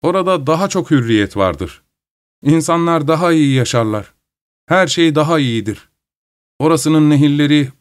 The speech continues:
buradakilerden daha iyidir. Orada balıklar hesaplanamayacak kadar çoktur. Benimse kardeşler, en büyük zevkim balık tutmaktır.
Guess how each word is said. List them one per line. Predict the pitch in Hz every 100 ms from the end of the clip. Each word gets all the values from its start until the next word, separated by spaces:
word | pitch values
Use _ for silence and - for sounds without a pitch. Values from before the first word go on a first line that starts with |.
| -
buradakilerden | 165 156 143 143 143 139 147 143
daha | 135 170
iyidir. | 143 107 85 80 _ _ _ _ _ _ _ _ _ -
Orada | 160 160 160
balıklar | 151 160 156 165 156 - _ _ _ _
hesaplanamayacak | 120 127 156 165 170 196 175 156 156
kadar | 160 147 147
çoktur. | 135 131 - 95 - _ _ _ _ _ _ -
Benimse | 196 202 156
kardeşler, | 139 139 131 123 - 127 - _ _ _ _ -
en | 233 202
büyük | 160 139
zevkim | - 147 135 190 190
balık | 165 202 -
tutmaktır. | 147 131 104 - 73